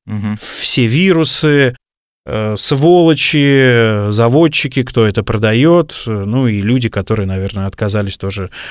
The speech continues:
Speaker 2: не очень хорошие. Мы, наверное, должны были ее продолжать лечить.
Speaker 1: То есть она щас жива?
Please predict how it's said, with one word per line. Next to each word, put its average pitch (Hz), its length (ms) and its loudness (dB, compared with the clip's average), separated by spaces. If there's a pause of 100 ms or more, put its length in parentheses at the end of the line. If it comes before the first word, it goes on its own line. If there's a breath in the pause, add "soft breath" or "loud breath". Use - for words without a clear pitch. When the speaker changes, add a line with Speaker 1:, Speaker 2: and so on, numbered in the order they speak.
(160 loud breath)
Speaker 2:
не 101 120 -4
очень 98 200 -6
хорошие. 98 500 -4 (140)
Мы, 92 160 -8
наверное, 92 380 -8
должны 92 300 -8
были 90 180 -8
ее 104 140 -2
продолжать 117 540 0
лечить. 107 200 -4
Speaker 1:
То 135 60 0
есть 135 160 -2
она 156 200 2
щас 139 260 0
жива? 135 400 2